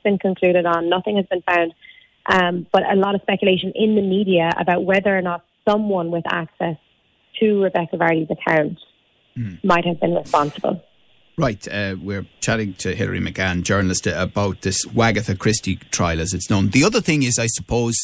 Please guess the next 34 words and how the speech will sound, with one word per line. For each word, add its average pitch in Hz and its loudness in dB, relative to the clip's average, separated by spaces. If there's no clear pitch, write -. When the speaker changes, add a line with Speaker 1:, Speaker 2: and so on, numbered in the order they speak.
Speaker 2:
if 104 -8
you 107 -4
live 113 -2
a 107 -6
very 107 -2
wealthy 104 -2
lifestyle, 101 0
you're 92 -8
probably 95 -4
well 104 -4
used 101 0
to 92 -2
people 90 -2
doing 98 0
whatever 98 0
you 92 0
want, 95 0
whenever 101 -2
you 90 -4
want 92 -4
them 90 -4
to - -4
do 139 2
it, 127 0
and 98 -2
being 92 -6
incredibly - -6
nice 98 0
to 98 0
you 95 2
and 92 -2
all 95 -2
of 82 -14
that. 101 -2